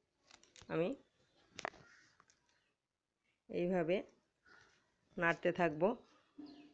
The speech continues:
দিয়ে একটু, একটু ঢাকা দিয়ে রাখলে ততক্ষণ আমার, আমি এদিকে মশলাটা করে নেব। আমার এইগুলো ঠান্ডা হয়ে গেছে ভেজে রাখা, এবার আমি খুব ভালো করে পেস্ট করে নিয়েছি।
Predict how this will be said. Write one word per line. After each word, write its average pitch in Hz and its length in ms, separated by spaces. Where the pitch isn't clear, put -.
দিয়ে 170 340
একটু, 196 260
একটু 185 280
ঢাকা 170 320
দিয়ে 180 180
রাখলে 170 340
ততক্ষণ 180 400
আমার, 170 220
আমি 175 200
এদিকে 165 260
মশলাটা 165 500
করে 160 240
নেব। 156 180
আমার 156 200
এইগুলো 160 400
ঠান্ডা 160 340
হয়ে 170 220
গেছে 156 300
ভেজে 165 240
রাখা, 156 300
এবার 160 200
আমি 170 160
খুব 226 160
ভালো 156 240
করে 180 180
পেস্ট 160 380
করে 160 220
নিয়েছি। 147 420